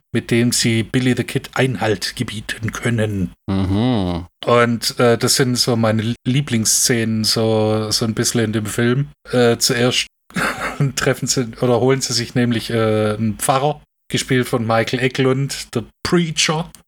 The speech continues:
Speaker 1: der
Speaker 2: Mhm.
Speaker 1: so eine richtig fiese, äh, Fire and Brimstone, äh, hier, äh, Nummer able-, äh, abliefert und am Ende dann doch sagt, "Ja, und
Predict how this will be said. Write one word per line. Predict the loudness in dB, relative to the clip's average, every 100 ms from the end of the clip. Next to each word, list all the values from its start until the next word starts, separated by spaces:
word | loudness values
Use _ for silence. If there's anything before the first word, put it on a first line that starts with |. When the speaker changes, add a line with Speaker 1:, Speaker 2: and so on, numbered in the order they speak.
| -2
Speaker 1:
der | 0
Speaker 2:
Mhm. | 2
Speaker 1:
so | 4
eine | 2 2
richtig | 0 0 -2 -2
fiese, | -2 2 2 4 4 4 2 0 -8 -2
äh, | 2 6 6 6 4 0 -4
Fire | -2 2 4 4 2
and | -2 0
Brimstone, | 2 4 2 2 2 2 2 0 0 -4 -8 -14 -8
äh, | -2 0 0 -2
hier, | 0 2 2 0 -4 -12 -10 -2
äh, | 0 0 0
Nummer | 0 2 0
able-, | 0 0 0
äh, | 0 -6 -10
abliefert | -6 -2 0 0 2 -2 -4 _ 0
und | 2
am | 2
Ende | 2 2
dann | 2 0
doch | 2 0
sagt, | 2 2 2 2
"Ja, | 4 4 4
und | 0 -2 -6